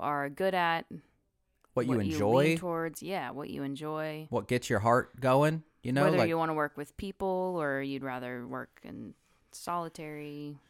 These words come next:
Speaker 2: Solitary confinement,
Speaker 1: <laughs>
Speaker 2: yeah.
Speaker 1: That's not
Speaker 2: Absolutely.
Speaker 1: solitude. I was gonna say
Speaker 2: <laughs>
Speaker 1: solitude, but then
Speaker 2: Yeah.
Speaker 1: whatever.
Speaker 2: No, but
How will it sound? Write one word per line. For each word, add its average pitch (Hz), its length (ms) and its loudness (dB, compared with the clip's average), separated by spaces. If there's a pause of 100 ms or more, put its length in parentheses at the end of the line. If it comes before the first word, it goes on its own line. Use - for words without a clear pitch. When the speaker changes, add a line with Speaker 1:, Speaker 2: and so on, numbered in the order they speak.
(200)
Speaker 2:
Solitary - 580 -8
confinement, 107 500 -6
Speaker 1:
<laughs> - 40 -10
Speaker 2:
yeah. 101 120 2
Speaker 1:
That's - 440 -2
not 98 140 -6
Speaker 2:
Absolutely. 131 380 -2
Speaker 1:
solitude. 175 800 -2
I - 40 -4
was 170 100 -4
gonna 180 180 -4
say 160 120 -2
Speaker 2:
<laughs> - 20 -4
Speaker 1:
solitude, 160 680 -2
but 139 120 -10
then 147 240 -8 (320)
Speaker 2:
Yeah. 107 200 -4 (260)
Speaker 1:
whatever. - 380 -12 (220)
Speaker 2:
No, 139 160 4
but 117 160 2